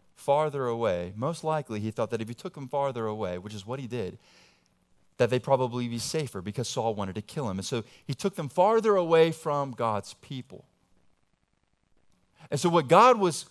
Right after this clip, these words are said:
calling David to do through the cro-, prophet Gad in this text is he was calling David to come back home. He was calling him to come back home. And it kinda generates the question, like, why?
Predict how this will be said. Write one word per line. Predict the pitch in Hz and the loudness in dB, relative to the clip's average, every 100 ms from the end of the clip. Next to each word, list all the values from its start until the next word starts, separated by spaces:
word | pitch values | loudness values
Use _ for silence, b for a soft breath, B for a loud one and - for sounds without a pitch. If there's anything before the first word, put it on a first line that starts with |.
| _ | _
calling | - 185 196 190 165 | -2 2 2 0 2
David | 160 156 139 | 0 0 -6
to | 135 | -10
do | 147 | -8
through | 139 123 | -10 -12
the | - | -8
cro-, | 156 151 | -4 -4
prophet | - 151 151 - - | -2 -2 -2 -6 -2
Gad | 135 131 | -2 0
in | 110 | -4
this | 101 - | -8 -4
text | 156 117 - B B B B B _ _ - | -4 -4 -8 B B B B B _ _ -6
is | 117 | -4
he | 135 | -4
was | 123 | -8
calling | - 185 170 | -8 -6 -4
David | 127 139 110 | -4 -6 -8
to | |
come | - 127 104 | -12 -10 -8
back | 82 - | -10 -14
home. | - 139 90 - _ _ _ _ _ _ _ _ _ _ _ _ _ _ _ _ - | -16 -16 -16 -20 _ _ _ _ _ _ _ _ _ _ _ _ _ _ _ _ -6
He | |
was | 156 | -6
calling | - 185 220 202 | -2 0 2 2
him | 175 | 0
to | 139 | -6
come | 151 123 | -6 -6
back | 90 - | -6 -8
home. | 160 101 _ _ _ _ _ _ _ _ _ _ _ _ _ _ _ _ _ _ _ _ _ _ _ _ _ _ _ B | -12 -12 _ _ _ _ _ _ _ _ _ _ _ _ _ _ _ _ _ _ _ _ _ _ _ _ _ _ _ B
And | 160 | 2
it | |
kinda | 208 262 | 4 4
generates | 220 208 190 - | 4 2 -2 -4
the | 165 | -2
question, | 180 160 - | 0 0 -2
like, | 131 110 | -6 -4
why? | 135 131 - | -2 -2 -4